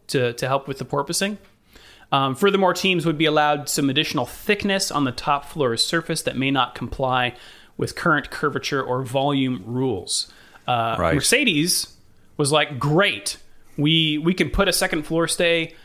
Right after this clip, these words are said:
Speaker 1: uh, this weekend, and we're gonna run that." So they did that for practice. However,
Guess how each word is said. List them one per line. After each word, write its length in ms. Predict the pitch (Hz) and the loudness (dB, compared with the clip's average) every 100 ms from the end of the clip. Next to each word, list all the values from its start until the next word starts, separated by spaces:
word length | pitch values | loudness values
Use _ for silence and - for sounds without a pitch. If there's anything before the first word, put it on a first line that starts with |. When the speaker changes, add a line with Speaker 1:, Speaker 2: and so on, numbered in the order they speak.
| - - | -6 0
Speaker 1:
uh, 160 | 147 | 2
this 200 | 143 165 | 4 4
weekend, 500 | 208 240 151 95 - - - - | 4 2 0 -2 -12 -16 -20 -4
and 200 | - 135 | -2 2
we're 100 | 143 | 2
gonna 180 | 147 143 | 2 2
run 220 | 135 135 | 2 0
that." 240 | 135 117 - | 0 0 -2
So 100 | 143 | 0
they 120 | 175 | 0
did 300 | 143 220 247 | 2 0 4
that 300 | 170 131 - | 2 2 -2
for 160 | 151 135 | -4 -4
practice. 880 | - - 214 - 110 104 - - - - _ _ _ _ _ _ | -4 0 0 0 -4 -2 -2 -6 -14 -20 _ _ _ _ _ _
However, 920 | - - 294 240 277 156 113 117 - | -2 2 4 4 2 2 -2 -4 -10